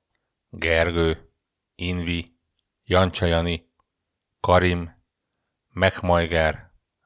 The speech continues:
Máté, Miklós, Mós Gergő, Sir Archibald a réten, Tibor, To the Freaking Tripod.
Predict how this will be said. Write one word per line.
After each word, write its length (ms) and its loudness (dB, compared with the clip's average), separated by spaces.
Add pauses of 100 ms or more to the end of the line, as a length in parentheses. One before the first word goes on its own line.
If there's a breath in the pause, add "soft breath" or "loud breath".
Máté, 800 -2 (520)
Miklós, 800 -2 (680)
Mós 360 2
Gergő, 580 0 (500)
Sir 260 0
Archibald 640 4
a 80 -2
réten, 680 -4 (760)
Tibor, 640 0 (600)
To 100 -18
the 80 -2
Freaking 540 -2
Tripod. 680 -2